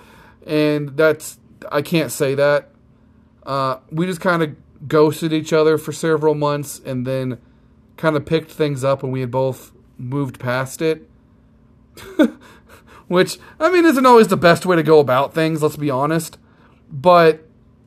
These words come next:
I've since then, uh, like, today,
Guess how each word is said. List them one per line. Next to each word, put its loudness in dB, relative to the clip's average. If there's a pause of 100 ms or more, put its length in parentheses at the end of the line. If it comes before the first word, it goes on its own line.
(560)
I've 0
since -4
then, -4 (420)
uh, -2
like, 2 (300)
today, 4